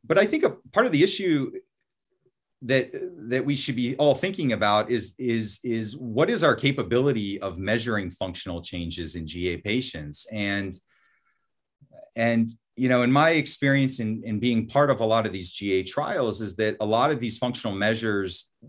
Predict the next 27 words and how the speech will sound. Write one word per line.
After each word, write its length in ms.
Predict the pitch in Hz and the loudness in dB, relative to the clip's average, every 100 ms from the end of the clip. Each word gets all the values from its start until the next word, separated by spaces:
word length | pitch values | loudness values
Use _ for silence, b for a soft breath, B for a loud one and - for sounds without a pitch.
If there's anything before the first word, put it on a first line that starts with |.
| 113 | -12
do 140 | 98 120 | -4 0
not 260 | 127 139 | 2 0
just, 480 | - 120 - - 120 | -2 -6 -6 -10 -6
they 120 | 113 | -4
don't 240 | 113 143 131 | 0 0 0
seem 280 | - 113 92 | -2 -2 0
adequate 560 | 98 127 127 95 85 | 0 -2 -2 -4 -4
really 240 | 104 110 95 | -4 -4 -4
for 220 | - 85 | -6 -8
this 300 | 80 104 - | -4 -4 -6
disease 500 | - 78 95 95 73 | -6 -8 -8 -8 -10
specifically. 800 | - 78 98 92 78 73 69 - | -10 -8 -8 -8 -10 -10 -14 -14
You 140 | 95 95 | -8 -4
know, 140 | 98 | -4
it's 100 | 95 | -4
a 40 | |
very 240 | 98 156 - | 0 2 0
complex 600 | - 131 113 113 113 - | 0 0 2 2 0 -2
disease, 640 | 101 92 113 120 120 - b b b b | -8 -4 -2 -2 -6 -10 b b b b
very 220 | 123 127 104 | 2 4 2
heterogeneous 800 | 131 139 113 - 117 131 123 | 0 0 0 0 2 2 0
disease, 500 | - 95 107 117 113 | -6 -6 -2 -2 -2
many 240 | 107 120 135 | 0 2 2
different 380 | 123 127 101 - | 0 -2 -6 -2
phenotypes 640 | 113 120 113 117 120 - | -2 0 0 -2 -2 -6
and 120 | 85 | -10
patterns. 720 | 87 101 110 123 131 131 - | -4 0 0 0 0 -2 -8